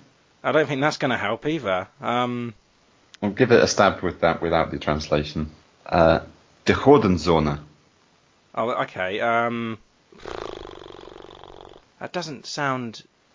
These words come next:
Speaker 1: That sounds German, right? Or could it be?
Speaker 2: Well, so you gonna guess?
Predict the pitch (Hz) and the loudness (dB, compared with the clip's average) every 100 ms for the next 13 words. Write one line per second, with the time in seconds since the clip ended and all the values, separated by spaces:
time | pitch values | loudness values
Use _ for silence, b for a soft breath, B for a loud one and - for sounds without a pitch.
0 | - 165 - 220 190 - 170 165 113 101 | -6 -4 -2 -4 -4 0 4 4 4 -2
1 | 104 101 123 185 - - - - _ - | -4 0 2 0 -6 -20 -20 -20 _ -20
2 | - 143 151 170 175 - 185 - _ 160 | -16 -12 -10 -10 -10 -10 -10 -10 _ -10
3 | 160 156 151 151 143 - - - _ _ | -10 -10 -12 -16 -16 -18 -20 -20 _ _
4 | _ 90 87 - 90 87 - 92 92 95 | _ -4 -2 0 0 0 0 4 6 4
5 | - - | 2 -6